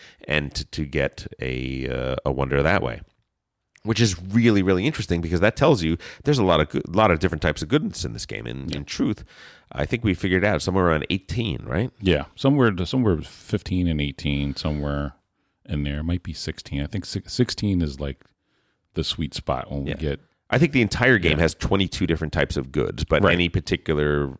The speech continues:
Speaker 1: uh,
Speaker 2: Depending on what version,
Speaker 1: Exactly. If you're
Speaker 2: some of
Speaker 1: playing
Speaker 2: them are
Speaker 1: Ireland,
Speaker 2: eliminated.
Speaker 1: some are there and some are not there.
Speaker 2: Yep.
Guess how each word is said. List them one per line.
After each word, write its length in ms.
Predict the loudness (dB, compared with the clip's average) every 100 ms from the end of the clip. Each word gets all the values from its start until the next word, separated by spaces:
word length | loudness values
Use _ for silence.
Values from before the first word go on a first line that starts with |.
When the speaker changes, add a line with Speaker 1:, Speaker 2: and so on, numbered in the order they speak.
| -8
Speaker 1:
uh, 120 | -4
Speaker 2:
Depending 420 | 0 2 2 2
on 100 | 0
what 160 | -2 -4
version, 580 | -2 0 -2 -6 -8 -6
Speaker 1:
Exactly. 460 | 0 0 0 -4 -4
If 40 |
you're 60 | 0
Speaker 2:
some 40 |
of 20 |
Speaker 1:
playing 220 | 2 2 2
Speaker 2:
them 80 |
are 40 | 2
Speaker 1:
Ireland, 200 | 2 0
Speaker 2:
eliminated. 460 | -4 -6 -6 -8 -4
Speaker 1:
some 440 | -2 -2 -2 -6 -6
are 80 | -4
there 280 | -2 0
and 100 | -2
some 160 | -2 -2
are 40 |
not 260 | -2 -4 -4
there. 180 | -4
Speaker 2:
Yep. 100 | -4